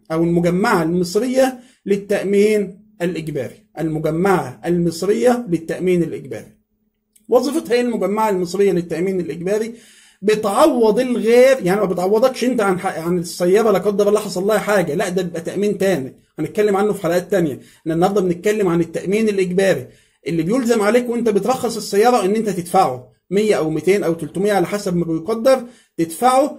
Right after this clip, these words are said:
عشان لا قدر الله أنت خبطت حد بالسيارة أو المركبة بتاعتك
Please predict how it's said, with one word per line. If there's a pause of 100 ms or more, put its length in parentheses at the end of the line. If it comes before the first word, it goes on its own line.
(140)
عشان
لا
قدر
الله
أنت
خبطت
حد
بالسيارة
أو
المركبة
بتاعتك